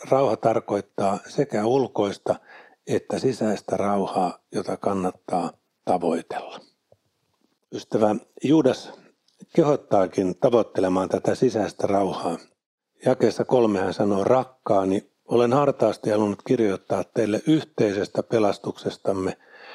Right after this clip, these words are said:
ja nyt tunsin, että minun oli pakko kirjoittaa ja kehottaa teitä taistelemaan sen uskon puolesta, joka on pyhille kertakaikkisesti annettu.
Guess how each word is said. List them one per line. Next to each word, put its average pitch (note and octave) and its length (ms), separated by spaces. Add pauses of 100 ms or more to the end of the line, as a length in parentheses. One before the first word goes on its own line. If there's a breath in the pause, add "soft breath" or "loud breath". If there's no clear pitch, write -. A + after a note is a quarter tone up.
(240 loud breath)
ja A#2+ 60
nyt D3 260
tunsin, A#2+ 580 (380)
että - 240
minun A#2+ 280
oli A2 240 (280)
pakko D3 540
kirjoittaa G#2 680
ja G2 80
kehottaa G#2+ 580
teitä G#2 320
taistelemaan G2+ 840
sen D3 200
uskon A#2+ 340
puolesta, G#2 560 (600 loud breath)
joka A#2+ 220
on G2+ 140
pyhille A2+ 340
kertakaikkisesti - 1200
annettu. F2 580